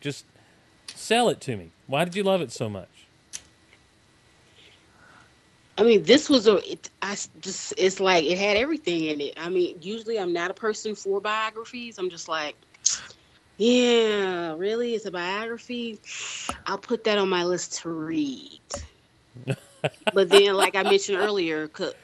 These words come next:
Speaker 2: well, Kevin Smith, he wrote, he read this book years ago. He did the po-,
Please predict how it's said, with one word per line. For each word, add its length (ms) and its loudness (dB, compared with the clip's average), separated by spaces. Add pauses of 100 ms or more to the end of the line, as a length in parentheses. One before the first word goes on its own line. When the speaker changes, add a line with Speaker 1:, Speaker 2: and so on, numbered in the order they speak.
(160)
Speaker 2:
well, 220 0
Kevin 300 -2
Smith, 260 -6
he 120 -6
wrote, 280 -2
he 380 -6
read 240 4
this 180 -4
book 300 -2
years 260 -2
ago. 280 -4
He 120 -6
did 240 6
the 40 0
po-, 180 2